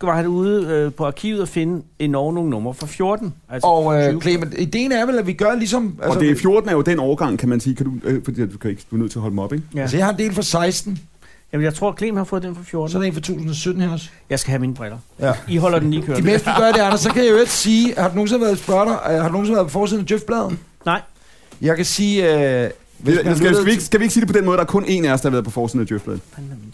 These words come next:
Speaker 1: taske.
Speaker 2: Og det er dig, Clement.
Speaker 3: Der er muligvis også kun én af os. Øh, Anders?
Speaker 1: Ja?
Speaker 3: Øh, øh, er, er der også kun én af os, der har været på forsiden af Euroman to gange?
Speaker 1: Ja, det er Anders Breinholt.
Speaker 3: Nej.
Speaker 2: Jo! Nå, Clement,
Speaker 3: Nå,
Speaker 2: der
Speaker 3: så er vi
Speaker 2: tror jeg
Speaker 3: to.
Speaker 2: Så er vi
Speaker 1: Åh,
Speaker 2: to.
Speaker 1: det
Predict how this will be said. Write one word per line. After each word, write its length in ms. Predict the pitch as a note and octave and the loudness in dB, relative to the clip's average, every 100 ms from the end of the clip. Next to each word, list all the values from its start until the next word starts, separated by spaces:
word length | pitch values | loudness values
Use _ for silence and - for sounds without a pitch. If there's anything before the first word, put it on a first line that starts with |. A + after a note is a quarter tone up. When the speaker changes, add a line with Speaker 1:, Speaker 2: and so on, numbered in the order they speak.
| - | -20
Speaker 1:
taske. 200 | C#3 - - | -20 -14 -6
Speaker 2:
Og 100 | B2+ | -2
det 120 | C#3+ | 0
er 60 | |
dig, 80 | C3+ | 0
Clement. 260 | C3+ C3+ F2 - | -2 -4 -6 -2
Speaker 3:
Der 60 | C#3 | 2
er 40 | |
muligvis 300 | D#3+ F#3+ F3 | 4 4 4
også 180 | E3+ E3 | 2 2
kun 140 | F3 E3+ | 2 2
én 60 | D#3+ | 4
af 60 | D#3 | 2
os. 120 | D3+ | 0
Øh, 220 | D#3 D3 C#3 E3 | 2 2 2 2
Anders? 280 | A#3+ - - | 0 -4 -8
Speaker 1:
Ja? 240 | D3+ F3+ G#3+ A#2+ A#2+ A#2+ - | 0 0 0 -6 -14 -10 2
Speaker 3:
Øh, 80 | D#3+ C3 D3 | 4 4 4
øh, 560 | D#3 D#3 D3+ D3 C#3+ C#3 | 4 6 6 6 4 2
er, 220 | B2 A2 | 0 2
er 80 | C3+ | 2
der 80 | D3+ | 2
også 160 | F3+ - | 2 2
kun 140 | G#3+ | 2
én 120 | G#3+ | 2
af 60 | F#3+ | 0
os, 60 | F#3+ | 0
der 80 | |
har 20 | F#3 | 0
været 120 | E3+ | -2
på 60 | |
forsiden 340 | D#3 F3+ F3 F#3 | -2 -2 0 2
af 40 | |
Euroman 320 | F3 G3+ E3+ D3+ | 2 2 2 0
to 160 | A3+ | -2
gange? 280 | G#3 E3 F3+ - - - - | 0 -2 -2 -8 -16 -10 -4
Speaker 1:
Ja, 100 | D#3 | 0
det 120 | G3 | 2
er 40 | |
Anders 140 | D#3 C3+ | 0 -2
Breinholt. 380 | C3 A#2+ C3+ - - - - - - - | -6 -6 -8 -12 -18 -20 -20 -20 -20 -10
Speaker 3:
Nej. 260 | A2 D3 D#3 - - - - G#2+ | -2 0 0 -4 -20 -20 -20 -12
Speaker 2:
Jo! 500 | A2+ A3+ C4 C4+ - - - | 2 6 6 6 4 -2 -6
Nå, 160 | F3+ G#3 B3+ | 0 2 2
Clement, 300 | C4+ B3+ A#3 | 0 0 2
Speaker 3:
Nå, 60 | C#3 | 0
Speaker 2:
der 60 | |
Speaker 3:
så 120 | D3 | 2
er 40 | A3 | 2
vi 60 | |
Speaker 2:
tror 80 | B3 | 2
jeg 80 | A#3+ | 2
Speaker 3:
to. 240 | C4+ B3 - _ | 0 -2 -8 _
Speaker 2:
Så 80 | - | -8
er 180 | E3+ E3 | -4 -2
vi 40 | G#3 | -4
Speaker 1:
Åh, 60 | |
Speaker 2:
to. 280 | - A3+ G#3+ | 0 0 0
Speaker 1:
det 100 | C#3+ | -4